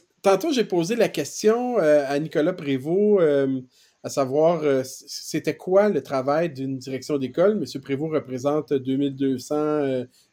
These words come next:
directions réunies partout au Québec. Donc, on a une, euh, comment je peux dire, un, un portrait, euh, du terrain. Moi, j'ai le goût de poser la même question à quelqu'un qui forme ces directions-là,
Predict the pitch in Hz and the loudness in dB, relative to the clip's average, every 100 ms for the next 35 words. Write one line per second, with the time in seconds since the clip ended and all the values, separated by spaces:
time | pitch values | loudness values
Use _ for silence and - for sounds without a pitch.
0 | - 135 131 - 156 165 170 135 139 143 | -10 -4 -4 -2 -2 0 0 -2 -2 -4
1 | 156 139 - 143 131 127 190 247 - _ | -4 -6 -6 -6 -4 2 2 2 -8 _
2 | _ _ 160 185 143 135 160 180 147 127 | _ _ 0 4 4 6 6 6 6 4
3 | 127 127 123 117 113 107 - - _ _ | 2 0 0 -4 -8 -16 -20 -20 _ _
4 | _ _ 131 127 135 131 151 135 120 123 | _ _ -10 -10 -6 -2 0 0 -2 -4
5 | - - - 175 165 123 - _ _ _ | -4 -6 0 4 4 2 -4 _ _ _
6 | 139 120 117 120 - - 135 127 170 285 | -10 -8 -8 -10 -4 4 6 6 4 2
7 | - _ _ _ - 131 127 156 277 269 | -4 _ _ _ -8 -4 -2 2 2 6
8 | 185 208 214 156 220 254 160 - - 175 | 6 6 4 6 4 4 -2 -2 0 2
9 | 220 320 - _ _ - 160 196 226 247 | 2 -2 -10 _ _ -2 2 2 2 -2
10 | _ _ - 156 233 233 - - - 220 | _ _ -2 0 2 0 -4 -14 2 4
11 | 254 226 151 123 - 143 131 147 139 156 | 4 2 -2 -8 -4 -4 -2 -4 -2 0
12 | 135 143 214 | 2 4 2